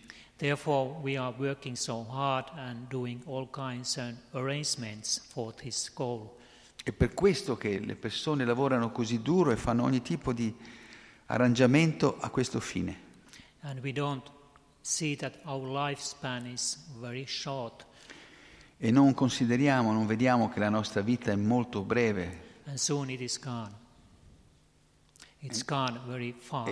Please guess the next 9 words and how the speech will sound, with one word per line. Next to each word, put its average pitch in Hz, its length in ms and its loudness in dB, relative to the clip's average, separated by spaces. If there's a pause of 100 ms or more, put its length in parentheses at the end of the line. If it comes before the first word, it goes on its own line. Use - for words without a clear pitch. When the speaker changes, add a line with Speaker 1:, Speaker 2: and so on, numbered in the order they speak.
(120)
Speaker 2:
e 107 260 0 (340)
molto 139 300 6
presto 131 420 2
sarà 107 260 2
finita. 113 520 2 (920)
Speaker 1:
And 131 240 -4
then 151 360 4
we 139 220 -6
have 135 200 -4